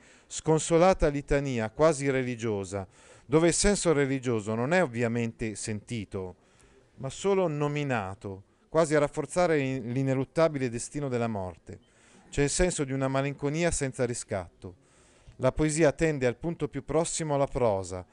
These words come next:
per dare vera espressione a ciò che lo agita realmente. Il tema della morte è presentata qui in un modo che rasenta il patetismo, pare un po' forzato,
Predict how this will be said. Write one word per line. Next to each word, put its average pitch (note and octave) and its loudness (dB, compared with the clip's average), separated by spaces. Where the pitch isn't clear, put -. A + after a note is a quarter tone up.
per A#2+ -4
dare D3 4
vera D3 2
espressione D3 -4
a C#3+ -4
ciò D#3 -4
che C#3+ -4
lo B2 2
agita C#3+ -2
realmente. G#2 -6
Il A2+ -10
tema D#3+ 4
della C3 0
morte D#3+ 0
è C3 -2
presentata B2+ -2
qui - -8
in D#3 -6
un C3 -4
modo D#3 2
che C3+ 0
rasenta C3 -2
il B2+ -4
patetismo, G2+ -6
pare D#3 2
un D3 -4
po' D#3+ -6
forzato, G#2 -6